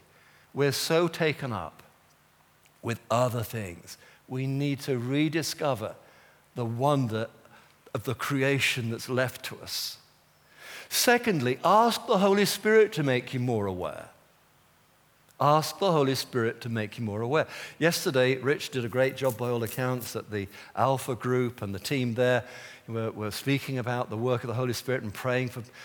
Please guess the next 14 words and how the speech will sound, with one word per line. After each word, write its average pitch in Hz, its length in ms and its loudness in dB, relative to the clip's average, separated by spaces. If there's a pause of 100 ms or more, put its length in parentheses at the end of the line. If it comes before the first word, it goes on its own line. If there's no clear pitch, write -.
(240)
various 123 280 0
Alpha, 117 540 -4
uh, 117 40 -10
people 127 360 -6
to 117 140 -6
receive 117 340 -2
the 127 80 -6
gift 117 160 -4
of - 40 -18
the 117 60 -4
Holy 123 160 -2
Spirit. 143 220 -4
You 170 80 0
know, 175 220 0